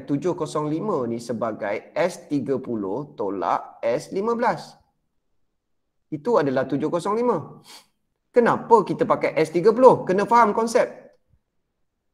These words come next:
Kalau semua ni S tiga puluh, betul? Faham tak? T satu sampai T tiga puluh adalah S tiga puluh.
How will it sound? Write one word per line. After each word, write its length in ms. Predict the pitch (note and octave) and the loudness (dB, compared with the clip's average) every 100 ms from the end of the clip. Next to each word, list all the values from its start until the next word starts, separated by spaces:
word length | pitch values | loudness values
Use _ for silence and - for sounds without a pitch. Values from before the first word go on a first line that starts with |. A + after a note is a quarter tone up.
| _ _ _ _ _ _ _ _ _ _ _ _ _ | _ _ _ _ _ _ _ _ _ _ _ _ _
Kalau 400 | - E3 A#3 C4 | 2 6 10 8
semua 640 | B3+ A#3 A#3+ B3 G#3 E3 C3 | 8 2 6 6 8 6 2
ni 420 | A#2+ B2+ F#3+ - _ _ _ _ _ | -2 -6 -10 -20 _ _ _ _ _
S 240 | - E3+ E3+ | -4 -2 -2
tiga 300 | G3+ F#3+ A#3+ | -2 2 4
puluh, 420 | C4+ G#3+ D3 - | 4 4 2 -8
betul? 240 | G#3 B3 D3+ - - - _ _ _ _ _ _ _ _ _ _ _ _ _ _ _ _ _ _ _ _ _ _ _ _ _ _ _ _ _ _ _ _ _ _ _ _ _ _ _ _ _ - - _ _ | 2 2 2 -4 -20 -20 _ _ _ _ _ _ _ _ _ _ _ _ _ _ _ _ _ _ _ _ _ _ _ _ _ _ _ _ _ _ _ _ _ _ _ _ _ _ _ _ _ -20 -20 _ _
Faham 160 | A#3 C#4 | -2 2
tak? 360 | C#4 - - - | 2 0 -4 -6
T 160 | A3 | -4
satu 400 | G#3+ F#3+ F#3 C#4 | 0 0 0 -2
sampai 320 | B3 G#3 G3+ G3+ | 0 0 0 -2
T 160 | G#3 | -4
tiga 240 | F#3 D#3 C#3 | -4 -2 -2
puluh 240 | D3 G3+ | -2 -2
adalah 320 | F3 F3 F#3+ - | 0 0 0 0
S 160 | G3+ G#3+ | -4 -4
tiga 160 | G#3+ | -4
puluh. 480 | B3 C4+ - - - | 0 -2 -2 -14 -20